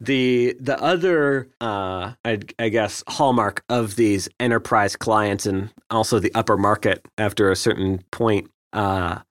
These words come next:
are the contracts that need to get signed. Contracts are a must for every agency doing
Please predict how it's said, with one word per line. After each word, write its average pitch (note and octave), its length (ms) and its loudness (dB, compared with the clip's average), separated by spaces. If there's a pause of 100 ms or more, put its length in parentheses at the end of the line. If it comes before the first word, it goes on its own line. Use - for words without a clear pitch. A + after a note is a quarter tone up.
(120)
are B2+ 100 2
the G#2 100 -2
contracts C3 840 0
that - 140 -2
need G#2+ 160 0
to G2 80 -4
get G#2 120 -2
signed. F2 640 -6
Contracts B2+ 560 2
are B2 220 2
a G#2+ 80 2
must B2+ 500 2
for - 320 -2
every C#3 420 4
agency G#2+ 540 0
doing G2+ 340 0